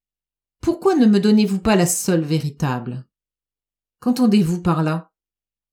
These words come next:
Je vous demande pourquoi vous ne me dites pas franchement le motif sérieux qui vous empêche de me céder. Je ne sais ce que vous entendez par là.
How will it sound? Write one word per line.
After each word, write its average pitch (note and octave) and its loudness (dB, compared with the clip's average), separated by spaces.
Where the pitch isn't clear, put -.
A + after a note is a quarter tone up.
Je F#3 0
vous A#3+ 0
demande D4 0
pourquoi C#4 -4
vous G#3+ 2
ne A#3 4
me A3+ 4
dites A3+ -2
pas G3+ 2
franchement B3 -2
le C#4 -2
motif G3+ 0
sérieux A#3+ -2
qui C4 -8
vous G3 -4
empêche A3 -2
de G3 0
me G3 2
céder. D3+ -6
Je F#3+ -2
ne A3+ 4
sais D4 0
ce C#4+ -6
que - -4
vous G3+ -2
entendez A3 -2
par F3 -2
là. D3 -4